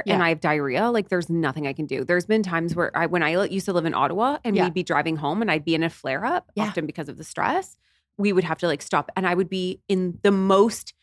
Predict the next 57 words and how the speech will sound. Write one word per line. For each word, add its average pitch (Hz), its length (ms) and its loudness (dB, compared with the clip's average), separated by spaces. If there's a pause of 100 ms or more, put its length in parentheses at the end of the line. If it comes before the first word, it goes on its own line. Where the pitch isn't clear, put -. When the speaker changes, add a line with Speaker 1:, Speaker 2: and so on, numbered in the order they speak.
(340)
Speaker 1:
so 202 280 2
this 196 180 2
is 233 120 -6
the 240 100 2
person 214 320 0
who 202 100 2
never 190 320 4
uses 165 680 2 (280)
public 180 220 0
washrooms, 156 680 2
suddenly 185 320 2
having 180 240 2
to 165 100 -8
use 170 260 0
the 185 140 4
worst 160 440 2
of 196 60 2
Speaker 2:
Yes. 180 220 6
Speaker 1:
the 165 120 4
worst 160 320 2
public - 280 2
Speaker 2:
Yes. - 20 2
Speaker 1:
washrooms. 69 460 -2
Speaker 2:
Yes. - 420 -4
Speaker 1:
Like, 190 220 0
I've, 165 200 2 (140)
I've 165 140 0
gone 170 240 2
through 143 260 -2
it. - 240 -4
I've - 80 -8
Speaker 2:
You 240 80 2
know 302 80 8
Speaker 1:
seen - 60 8
Speaker 2:
what? 294 120 4
Speaker 1:
things. 104 340 0
Speaker 2:
I'd 277 120 4
like 349 140 0
to - 80 -8
call - 180 2
my 175 120 4
sister 156 300 -4
out 143 140 2
even 147 260 -2
further 196 560 -2 (140)
Speaker 1:
<laughs> - 220 -2
Speaker 2:
since 214 200 2
she's 180 220 0
not 160 160 2
here 151 140 2
to 160 60 0
defend 160 260 -6
herself. 220 320 0 (400)
If 175 100 -6
we're 170 100 4
on 233 120 4
vacation, 147 580 -2